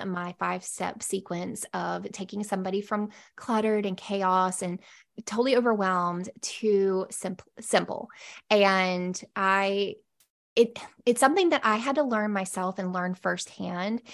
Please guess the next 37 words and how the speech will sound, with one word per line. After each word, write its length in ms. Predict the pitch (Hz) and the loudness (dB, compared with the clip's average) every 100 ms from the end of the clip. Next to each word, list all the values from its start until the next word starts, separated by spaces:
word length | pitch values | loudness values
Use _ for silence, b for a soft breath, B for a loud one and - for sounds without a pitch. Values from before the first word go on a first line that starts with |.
| B B | B B
And 400 | - 190 185 185 - | 4 4 4 2 0
I'm 200 | 190 190 | 0 2
really 320 | 202 208 202 | 4 4 2
passionate 640 | - 196 - 190 185 185 | 0 -4 -4 -6 -4 -6
about 240 | 196 180 - | -4 -6 -6
teaching 340 | 190 190 214 | -10 -8 -8
people 380 | 202 220 220 220 | -8 -8 -6 -4
this, 360 | 233 233 226 - B B B | -2 -4 -6 -12 B B B
is 380 | - 214 202 196 - | 2 4 4 2 0
the, 180 | 208 208 | 0 2
the 140 | 202 | 0
simple 280 | 202 233 269 | 0 0 0
habit 260 | 269 240 220 | 0 0 0
that 100 | 202 | -2
I've 180 | 202 | -2
learned 300 | 196 180 185 - | -2 -2 -4 -6
is 340 | 196 185 185 - | -4 -4 -6 -8
the 100 | 190 190 | -4 -2
idea 320 | 185 190 180 | -2 -4 -4
of 140 | 185 | -6
resetting. 600 | - 165 - - - - 208 _ b b b _ _ | -8 -8 -6 -8 -8 -12 -16 _ b b b _ _
Just, 440 | - 202 202 - - _ | 2 2 2 -4 -12 _
first 200 | 240 233 | -2 0
of 80 | 294 | 2
all, 460 | 247 202 196 220 - _ 240 | 4 6 4 -2 -8 _ 2
getting 440 | 214 208 226 240 | 4 6 4 2
down 460 | 220 202 185 190 208 | 2 0 0 0 -2
to 580 | - 190 175 175 185 - _ - | -2 -2 -2 -2 -4 -10 _ -2
a 60 | 220 | -2
place 380 | - 180 185 - | 0 -4 -4 -2
where 300 | 185 185 180 | 0 0 0
your 180 | 185 | -4
home 360 | 185 - 185 185 | -6 -4 -4 -4
is 100 | 185 | -6
simple, 560 | - 285 302 294 277 277 b b b | -2 -2 4 6 6 2 b b b
is 240 | 202 180 | -4 -4
manageable, 840 | 185 190 214 226 233 226 220 214 | -2 -2 0 0 -2 0 0 0